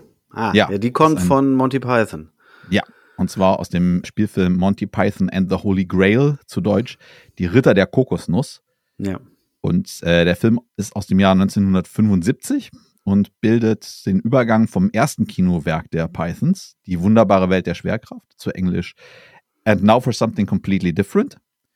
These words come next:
Speaker 2: und dem darauffolgenden Leben des Brian. Und, äh,
Speaker 1: Mhm.
Speaker 2: der erste, das erste Kinowerk, ähm, hier Completely Different, das sind einfach Sketche nochmal auf, ähm, nochmal in einem anderen,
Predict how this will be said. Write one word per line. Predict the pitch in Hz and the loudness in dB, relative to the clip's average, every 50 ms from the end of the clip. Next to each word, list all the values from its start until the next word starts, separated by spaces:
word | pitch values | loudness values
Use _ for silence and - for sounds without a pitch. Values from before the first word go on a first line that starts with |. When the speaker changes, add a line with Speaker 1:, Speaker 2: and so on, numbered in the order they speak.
| _ _ _ _ _ _ _ _ - | _ _ _ _ _ _ _ _ 0
Speaker 2:
und | - 143 147 - - | 2 2 2 2 4
dem | 139 127 120 | 4 4 6
darauffolgenden | 110 95 104 113 - - 120 107 104 101 101 98 92 | 6 6 4 2 2 2 2 4 4 4 4 4 2
Leben | 85 90 90 87 | 2 2 0 0
des | 92 90 - | 0 -4 -4
Brian. | - - 85 85 85 87 78 73 - - _ _ _ _ _ _ _ _ _ | -6 -6 -4 -2 -2 -2 -2 -4 -10 -16 _ _ _ _ _ _ _ _ _
Und, | - - - - - - - - | -16 -14 -14 -14 -14 -16 -18 -16
äh, | - - - - - - | -14 -14 -14 -10 -6 -2
Speaker 1:
Mhm. | 110 104 107 131 | 0 0 0 0
Speaker 2:
der | - 90 90 87 82 80 85 - - - - | -2 -2 -2 -2 -2 -4 -6 -8 -14 -12 -6
erste, | - 120 156 - - 254 233 | -2 -2 -2 -2 -2 -6 -6
das | 202 - - - | -4 -4 -2 0
erste | 147 170 170 - 185 | 0 0 0 -2 -2
Kinowerk, | - 208 202 196 190 185 190 196 185 _ _ - - | 0 2 2 2 2 0 0 -2 -4 _ _ -12 -6
ähm, | - 113 120 120 117 117 113 | -4 -2 0 0 2 0 0
hier | 98 98 107 104 104 - - - _ | 0 0 0 0 -2 -2 -6 -16 _
Completely | - - 98 - 117 95 98 95 | -2 -2 -2 0 0 -2 -2 -2
Different, | 131 156 - - 180 - - - - - - - _ _ | -2 -2 0 0 0 0 -2 -6 -20 -20 -20 -20 _ _
das | - 120 127 - | -2 0 0 2
sind | - 131 117 - | 0 0 0 0
einfach | 120 120 113 - 117 110 - - - | -2 -2 -2 -2 -4 -6 -6 -12 -18
Sketche | - - - 123 - - 196 | -10 -4 -4 -2 0 0 0
nochmal | - 123 175 - 156 | 2 2 2 0 0
auf, | 82 - - - - | -2 -4 -6 -6 -4
ähm, | 90 87 85 82 82 85 85 | -2 -2 0 0 0 -2 -2
nochmal | - - - 87 85 82 80 - _ _ _ _ _ _ _ _ _ _ _ _ _ _ _ _ _ - - - | -2 -2 -2 0 0 0 -2 -4 _ _ _ _ _ _ _ _ _ _ _ _ _ _ _ _ _ -20 -10 -2
in | - 120 123 | 0 2 4
einem | 113 110 101 95 | 4 4 2 2
anderen, | - 95 101 107 107 92 98 98 95 92 87 98 | 2 2 2 2 2 2 2 2 2 2 0 -2